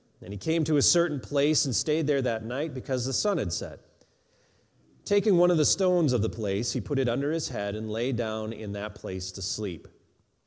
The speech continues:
And he dreamed, and behold, there was a ladder set up on the earth, and the top of it reached to heaven.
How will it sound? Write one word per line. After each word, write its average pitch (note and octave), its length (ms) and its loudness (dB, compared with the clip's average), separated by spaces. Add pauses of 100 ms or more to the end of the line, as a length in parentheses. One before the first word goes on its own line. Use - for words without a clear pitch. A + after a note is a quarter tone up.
(680)
And A#2 100 -8
he A#2 60 -2
dreamed, A#2 640 2 (420)
and F#2+ 80 -4
behold, G#2+ 640 2 (460)
there F2+ 100 -10
was G2+ 140 -2
a A#2+ 40 0
ladder D3+ 380 2
set A2 220 -2
up G#2 160 -4
on A2 100 0
the B2 120 -2
earth, C#3+ 500 0 (400)
and G2 80 -6
the - 60 -4
top G#3 320 -2
of F#3+ 120 0
it F3+ 120 0
reached F3+ 380 -2
to D3+ 100 -4
heaven. A2+ 420 -4